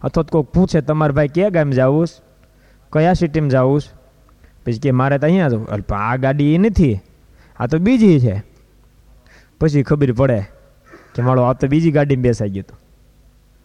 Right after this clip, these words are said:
એ મુમુક્ષને પોતાને માથું જ્યારે ફરી જાય, મોહને આધીન બનીને,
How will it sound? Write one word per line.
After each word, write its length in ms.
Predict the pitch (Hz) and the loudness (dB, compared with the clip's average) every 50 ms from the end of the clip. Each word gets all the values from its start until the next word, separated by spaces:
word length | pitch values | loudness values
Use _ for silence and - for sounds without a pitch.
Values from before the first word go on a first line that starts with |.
| _ _ _ _ _ _ _ _ _ _ _ _ _ _ _ _ _ _ _ | _ _ _ _ _ _ _ _ _ _ _ _ _ _ _ _ _ _ _
એ 140 | 143 147 151 | 0 0 2
મુમુક્ષને 720 | 147 135 135 143 156 175 180 - - - 123 110 98 95 95 - _ _ _ _ _ _ _ _ _ _ _ _ _ _ _ _ _ - _ _ _ _ _ _ _ | 2 2 2 2 2 2 0 -2 -2 -4 -2 -2 -4 -6 -8 -12 _ _ _ _ _ _ _ _ _ _ _ _ _ _ _ _ _ -20 _ _ _ _ _ _ _
પોતાને 380 | 143 151 - - 160 160 156 139 | -2 -2 0 0 0 0 0 0
માથું 400 | 123 120 120 139 - - 165 151 | 0 0 0 -2 0 0 0 2
જ્યારે 200 | 135 131 127 117 | 2 2 0 0
ફરી 320 | - - - 113 117 110 | -2 -2 -4 -4 -4 -4
જાય, 200 | 104 95 92 98 - - _ _ _ _ _ _ _ _ 117 | -6 -6 -8 -10 -12 -18 _ _ _ _ _ _ _ _ -6
મોહને 480 | 113 120 139 156 156 156 160 165 156 | -2 2 4 4 6 4 4 2 0
આધીન 340 | 135 127 127 110 127 131 131 | 0 -2 -2 0 0 0 0
બનીને, 320 | 123 107 104 98 95 95 | 0 -2 -4 -4 -6 -8